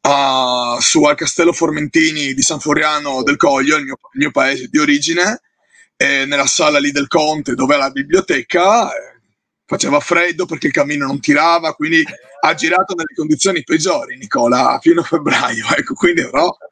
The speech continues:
<laughs> ci siamo, ci siamo, quindi per me è stato molto importante averlo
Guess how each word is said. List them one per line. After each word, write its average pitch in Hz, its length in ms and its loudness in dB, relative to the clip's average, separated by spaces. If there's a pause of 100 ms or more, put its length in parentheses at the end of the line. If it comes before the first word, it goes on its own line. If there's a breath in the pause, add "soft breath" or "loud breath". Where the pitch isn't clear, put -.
(160)
<laughs> - 1000 -12
ci 202 180 2
siamo, 156 440 0
ci - 120 -2
siamo, 147 280 0
quindi 143 480 0 (640)
per 170 180 0
me 175 120 0
è 185 40 0
stato 180 220 -2
molto 165 180 0
importante 170 600 0
averlo 151 760 0